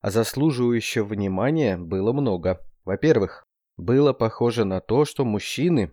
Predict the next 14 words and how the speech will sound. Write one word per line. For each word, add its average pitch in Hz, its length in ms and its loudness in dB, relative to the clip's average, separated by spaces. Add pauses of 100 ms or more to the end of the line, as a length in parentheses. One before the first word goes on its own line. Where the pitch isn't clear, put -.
(160)
если 101 320 -4
это 110 260 -4
были 104 200 -2
мужчины, 90 560 -4 (320)
носят 131 440 0
сейчас 151 480 0
платья 127 600 0 (220)
или, 131 260 0
по 95 180 -6
крайней 101 340 -2
мере, 113 300 0 (140)
шаровары 139 760 4 (160)
наподобие 101 680 -2
юбок. 104 440 -6